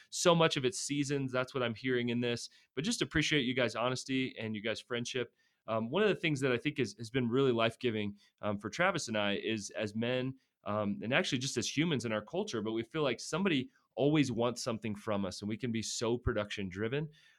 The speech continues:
um, that we have this space. It's just really simple. We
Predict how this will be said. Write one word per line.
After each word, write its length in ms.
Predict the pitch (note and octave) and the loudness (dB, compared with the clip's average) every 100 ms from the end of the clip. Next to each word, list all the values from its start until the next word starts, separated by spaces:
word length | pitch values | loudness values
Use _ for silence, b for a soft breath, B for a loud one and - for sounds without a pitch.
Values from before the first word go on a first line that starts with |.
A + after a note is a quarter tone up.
| b | b
um, 200 | A2 A2 | 0 2
that 200 | G#2+ - | 0 0
we 100 | A#2+ | 4
have 120 | C#3+ | 4
this 160 | B2 A#2+ | 4 -2
space. 400 | - B2+ C3+ C3+ | 0 2 2 0
It's 120 | G2+ | -8
just 240 | - G#2 F#2 | -6 -6 -2
really 220 | G#2+ C3+ | 2 2
simple. 360 | C3 C#3+ D3+ D3 | 2 0 0 2
We 240 | A2+ G#2+ | 2 0